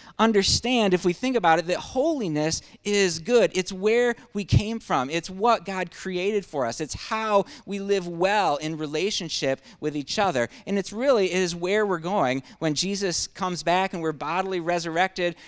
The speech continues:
right, we will enjoy this holiness in its completeness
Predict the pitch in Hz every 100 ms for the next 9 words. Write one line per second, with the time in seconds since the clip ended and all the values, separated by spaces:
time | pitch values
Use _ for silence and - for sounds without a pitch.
0 | - 165 180 165 175 196 196 196 160 180
1 | 185 180 165 160 - 180 202 190 147 165
2 | - 208 208 208 175 160 - 175 170 156
3 | - - _ - 175 - - 269 277 135
4 | 123 127 -